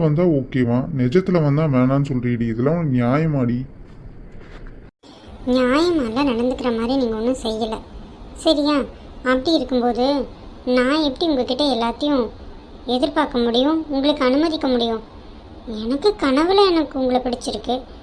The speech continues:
Speaker 2: அதனால உங்களை ஏத்துக்கிறேன். நிஜத்துல நீங்க பண்ணதெல்லாம் நினைக்கும் போது நிஜத்துல உங்களை ஏத்துக்க முடியாது.
Speaker 1: என்னடி உன் லாஜிக்கு? நான் தான் தெரியாம தப்பா உங்க வீட்ல பேசிட்டேன், உன்னையும் பேசிட்டேன். ஆனா இப்ப அதை மனதிலிருந்து உங்ககிட்ட மன்னிப்பும் கூட கேட்டுட்டேன். ஆனா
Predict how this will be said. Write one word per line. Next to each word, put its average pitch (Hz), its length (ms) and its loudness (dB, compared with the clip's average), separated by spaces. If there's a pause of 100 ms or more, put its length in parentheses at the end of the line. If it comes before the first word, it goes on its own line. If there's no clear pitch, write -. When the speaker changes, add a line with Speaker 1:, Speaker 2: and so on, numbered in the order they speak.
(380)
Speaker 2:
அதனால 330 300 2 (100)
உங்களை 285 260 4
ஏத்துக்கிறேன். 240 420 -4 (360)
நிஜத்துல 330 480 4
நீங்க 254 240 2
பண்ணதெல்லாம் 262 480 2
நினைக்கும் 254 340 0
போது 254 160 4 (140)
நிஜத்துல 269 380 0
உங்களை 220 160 0 (100)
ஏத்துக்க 285 300 -2
முடியாது. 208 260 -6 (760)
Speaker 1:
என்னடி 135 260 2 (120)
உன் 127 160 2
லாஜிக்கு? 113 420 -2 (240)
நான் 131 240 2
தான் 151 180 2 (140)
தெரியாம 135 460 2 (100)
தப்பா 120 240 -4
உங்க 135 180 -2
வீட்ல 120 220 -4 (100)
பேசிட்டேன், 113 540 -4 (360)
உன்னையும் 147 380 4
பேசிட்டேன். 117 480 -4 (480)
ஆனா 123 200 4
இப்ப 156 160 0
அதை 120 180 2
மனதிலிருந்து 143 500 2
உங்ககிட்ட 139 320 0
மன்னிப்பும் 135 420 2
கூட 123 120 2 (100)
கேட்டுட்டேன். 113 440 -4 (760)
ஆனா 180 120 4